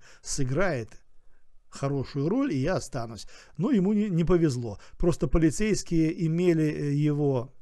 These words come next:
фотографию в базе данных, и когда они его увидели, они посчитали с-, э, в первую очередь своим долгом проверить этого гражданина Ирака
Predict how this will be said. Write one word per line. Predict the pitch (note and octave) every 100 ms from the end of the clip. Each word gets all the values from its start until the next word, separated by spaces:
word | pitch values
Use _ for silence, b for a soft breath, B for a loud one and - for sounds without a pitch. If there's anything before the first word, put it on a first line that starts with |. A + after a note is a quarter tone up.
| - - - -
фотографию | - D3 C#3 B2 D3 G#3+ - G3 F#3+ G3 -
в | A#2+
базе | B2 D3 B2 B2
данных, | A#2+ F#3+ A3 F#3+ F#3+ - B B B -
и | D#3+
когда | D#3+ C#3 D#3 C#3+
они | C#3+ C#3
его | C3+ C3 D3
увидели, | G3+ B3 A#3+ A3+ G#3 G3 B B
они | - F#3 A3
посчитали | F#3 - F3 - G#3 G3 F3+
с-, | D#3+ -
э, | E3+ D3+
в | - -
первую | F#3 D#3+ D3+
очередь | D3 D#3 C#3 -
своим | D3+ D3 C#3 C#3
долгом | G#3+ G3 F#3 B2+
проверить | - D#3+ E3+ F#3+ D3+ B2+
этого | D3+ C3 B2+ B2
гражданина | B2 C3 A#2+ D3 C#3+ B2
Ирака | - F3+ A3+ - G3+